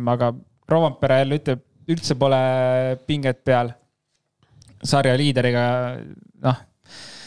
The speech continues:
võtab mingid punktid, on juba okei, et, äh, alati ei peagi seal, äh,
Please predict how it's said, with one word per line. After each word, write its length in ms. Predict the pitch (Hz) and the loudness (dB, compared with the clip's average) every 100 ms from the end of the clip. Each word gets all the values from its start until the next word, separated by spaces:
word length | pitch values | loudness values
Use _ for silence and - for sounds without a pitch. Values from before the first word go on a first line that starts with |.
| - _ _ - | -20 _ _ -2
võtab 260 | 143 139 143 | 0 0 -2
mingid 240 | 147 139 | -2 0
punktid, 360 | 170 175 135 127 | -2 -2 -2 0
on 160 | 131 | 0
juba 180 | 139 127 | 2 0
okei, 300 | 120 180 135 | 0 -2 -2
et, 240 | 110 - - | -4 -6 -2
äh, 440 | 117 113 120 120 | 0 0 -2 0
alati 360 | 131 131 123 120 | 2 0 0 -6
ei 80 | 123 | 0
peagi 320 | 143 120 117 | 0 0 -2
seal, 280 | 120 113 113 - _ _ _ - - - - - | -2 -4 -6 -14 _ _ _ -20 -18 -18 -16 0
äh, 340 | 131 127 131 | 4 4 4